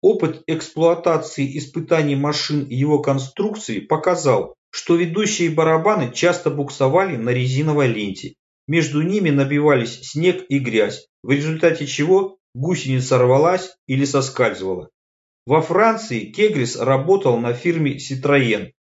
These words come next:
которая в тысяча девятьсот двадцать втором году приобрела патент на его движитель. Первый автомобиль Citroën Kegris с принудительным зацеплением гусеницы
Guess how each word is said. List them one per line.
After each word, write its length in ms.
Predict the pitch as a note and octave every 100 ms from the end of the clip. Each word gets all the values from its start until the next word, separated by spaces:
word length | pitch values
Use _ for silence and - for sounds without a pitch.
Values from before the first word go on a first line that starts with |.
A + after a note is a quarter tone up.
| _ -
которая 580 | B2+ B2+ A3 G3+ A#2+ -
в 80 |
тысяча 440 | - F#3 C#3 C3+ C3
девятьсот 480 | C#3 C#3+ - C#3+ B2
двадцать 340 | C3 C3 B2
втором 320 | - C3 A#2+
году 460 | A#2+ B2 F#3+ G#3+ -
приобрела 500 | C3 B2+ B2 C#3 C#3+
патент 560 | - A#2 - F#3 G3 - -
на 140 | A#2
его 240 | A#2 C#3+
движитель. 580 | C3 G#2+ G2+ F#2 - - _ _ _ _ _
Первый 440 | - G#3 F3+ E3 -
автомобиль 840 | D#3 - - D#3 D#3 D#3 D3 B2+
Citroën 800 | - C#3 C3 D3 D3+ D#3 A#2 -
Kegris 520 | G#3+ F3+ G#2+ F#2+ - _
с 120 | - -
принудительным 800 | C3+ D3+ E3 D#3 C3+ C3+ C3 A#2
зацеплением 840 | B2 - C3+ D3+ D3 B2 A2+ G#2+
гусеницы 720 | C3+ G3+ - A#2 G2+ F#2+ D#2+